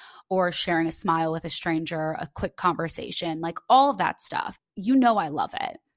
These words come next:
I was walking the dogs today, and my dogs are stubborn as hell. They're two French bulldogs.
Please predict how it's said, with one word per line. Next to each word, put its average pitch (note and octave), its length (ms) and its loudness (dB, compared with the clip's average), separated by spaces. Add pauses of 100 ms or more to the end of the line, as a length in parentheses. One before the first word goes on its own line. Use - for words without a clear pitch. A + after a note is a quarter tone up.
(120)
I A#3+ 40 -8
was B3 100 0
walking F4+ 260 4
the A4+ 60 -2
dogs - 360 2
today, - 380 -10 (500)
and A#3+ 400 0
my B3+ 220 0
dogs D#3 480 0 (100)
are F3 360 2
stubborn F3+ 560 -4
as - 180 -8
hell. - 300 -6
They're - 100 -16
two - 220 -8
French B3+ 340 -6
bulldogs. E3 640 -4